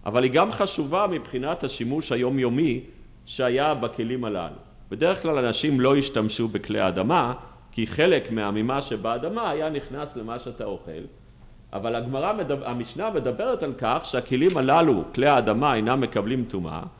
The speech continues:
ולכן מי שנזהר מטומאה וטהרה, אם הוא רצה לקחת סיכון ולאכול גם זחלים של בעלי חיים שנמצאים ב-, בכלי האדמה, שיבושם לו, טמא הוא לא יהיה, אבל יכול להיות שיהיו לו פרזיטים בבטן.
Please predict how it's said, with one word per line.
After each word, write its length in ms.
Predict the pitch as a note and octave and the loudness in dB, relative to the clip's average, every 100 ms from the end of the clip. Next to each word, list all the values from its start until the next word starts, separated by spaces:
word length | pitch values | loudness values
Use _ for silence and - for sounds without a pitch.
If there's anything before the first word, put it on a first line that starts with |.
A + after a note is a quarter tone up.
| - - - | -20 -20 -6
ולכן 420 | G#2 A2+ C3 G3 D3+ | 0 0 2 2 4
מי 140 | F3+ | 2
שנזהר 680 | - D3 B2+ G2+ A#2+ F3 G3 | 2 0 0 -2 0 2 2
מטומאה 480 | B2 - A#2 C3+ D3+ | -2 -4 -4 -2 -4
וטהרה, 580 | - C#3+ F#3+ A3+ D#3+ - - - - E3+ | -4 -4 -2 -2 -4 -8 -16 -20 -8 -2
אם 140 | G3+ | 0
הוא 140 | D#3+ | 2
רצה 260 | E3 - E3 | 2 2 0
לקחת 460 | B2+ D3+ D3+ C#3 - | 2 2 4 2 0
סיכון 480 | - A2 E3+ E3+ A#2+ | -4 -2 2 4 4
ולאכול 520 | G#2 G#2 G#2 D3 B2+ | 2 0 0 -2 0
גם 260 | A#2+ C3 A#2+ | 2 0 0
זחלים 480 | - - G#2 C#3 A2+ | -6 -6 -4 -4 -4
של 300 | - F#2+ E2+ F2 | -6 -8 -8 -6
בעלי 280 | F#2+ G#2 B2 | -4 -2 -2
חיים 340 | - D3+ E3+ | 0 0 0
שנמצאים 580 | C3 G#2+ G2 A2 A#2 C#3 | 0 -2 -2 -2 -2 -2
ב-, 420 | B2+ A#2+ A#2 A2+ A2+ - - - | 0 0 0 -2 -6 -12 -20 -8
בכלי 280 | A2 D#3+ F3+ | -4 0 2
האדמה, 560 | E3 F#3+ A3+ A3+ F3+ F#3 - - - | 2 2 2 2 -2 -8 -18 -20 -20
שיבושם 720 | - C#3+ C3+ C3+ C3+ D#3+ E3 | -6 -2 0 0 2 4 6
לו, 400 | C3+ B2 B2 A#2+ - - - | 6 4 4 -2 -12 -16 -8
טמא 240 | - A#2+ D#3 | 2 4 6
הוא 200 | D#3 C#3 | 8 8
לא 180 | C#3+ | 6
יהיה, 360 | C#3 A2+ G#2+ A2+ - - | 6 4 4 0 -4 -10
אבל 220 | F#2+ G#2 | -6 -4
יכול 260 | G#2+ C3 B2+ | -2 0 2
להיות 180 | A#2 | 2
שיהיו 240 | - G2+ A2 | 0 -4 -2
לו 160 | G#2+ | -2
פרזיטים 600 | A2 G2+ F#2 A2 A2 G#2+ F2+ | -2 -2 -2 -4 -4 -4 -4
בבטן. 400 | E2 F2 - | -4 -8 -10